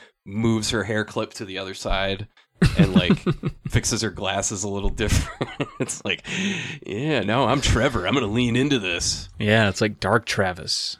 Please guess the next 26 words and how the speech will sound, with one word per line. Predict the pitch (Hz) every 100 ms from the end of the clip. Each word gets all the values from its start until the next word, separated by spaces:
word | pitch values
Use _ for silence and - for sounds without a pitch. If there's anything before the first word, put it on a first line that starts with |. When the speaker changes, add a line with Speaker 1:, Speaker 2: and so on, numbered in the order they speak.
| _ _ _
Speaker 2:
This | - - -
the | -
Speaker 1:
Mm. | 131
Speaker 2:
Trevor. | 123 104 107 98 - - _ _ _ _ _ _ _ _ _ -
Speaker 1:
Trevor. | - - 123 135 113 78 - - _ -
Speaker 2:
But | 123
yeah, | 156 262 147
you | 160
know, | 202
it | 202
being | 202 190
one | 151 156
fifteen, | 147 156 - - 147 143 160 147 -
you | 143
know, |
we | 160
gotta, | 165 110 98 - - - _ -
we | 95
gotta | 101
talk | 107 104
a | 95
little | 110 117
bit | 90
about | 69 73
twenty | - 80 64
fifteen. | - - - - 82